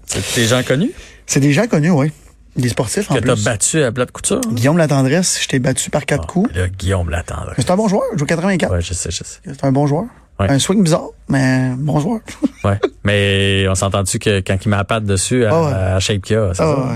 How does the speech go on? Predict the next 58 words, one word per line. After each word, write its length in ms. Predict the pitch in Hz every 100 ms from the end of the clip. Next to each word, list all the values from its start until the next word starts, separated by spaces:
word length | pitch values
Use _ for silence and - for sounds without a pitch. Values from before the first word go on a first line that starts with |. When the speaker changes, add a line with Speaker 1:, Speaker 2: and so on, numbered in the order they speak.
| - -
Speaker 2:
ouais. 60 | 85
Speaker 1:
Ouais, 60 | -
c'est 120 | 90
ça. 60 | 123
Speaker 2:
Bon 140 | 147
transfert 380 | 156 131 - 139
de 80 | -
poids. 240 | - 196 175 - -
Speaker 1:
On 200 | 143 160
jasera 360 | 170 175 208 233
de 220 | 165 139
golf 320 | 151 185 170
un 100 | 143
autre 140 | 147 156
tantôt, 240 | 143 262
parce 160 | 170 196
Speaker 2:
Oui. 60 |
Speaker 1:
que 40 | 170
là, 120 | 180
bientôt, 280 | 156 139 190
on 20 |
n'aura 180 | 123 120
plus 120 | -
de 40 |
temps 160 | - 180
pour, 220 | 135 120
euh, 60 | 120
Speaker 2:
Exact. 140 | 120
Speaker 1:
parler 220 | 175 180
des 140 | 202 151
restaurants. 500 | 143 - 139 147 233
Donc, 300 | 165 165 147
euh, 200 | 127 123
dans 160 | 123
le 60 | 135
Grand 200 | 131 156
Montréal, 340 | 147 139 160 175
c'est 220 | - - 190
aujourd'hui 680 | 208 160 135 113 127 160 175
Speaker 2:
Oui. 140 | 175
Speaker 1:
que, 340 | 113 107 101 101
que 300 | - 104 95
ça 240 | - 117
ouvrait. 320 | 110 113 175 -
Et 200 | 143 135
tu 100 | 160
m'avais, 220 | 165 170
tu 160 | - 170
m'as 100 | 170
dit 80 |
ce 80 | -
matin 240 | 185 196 202
que 60 |
tu 80 | -
y 40 |
allais 120 | 143 160
ce 120 | -
midi. 320 | 139 143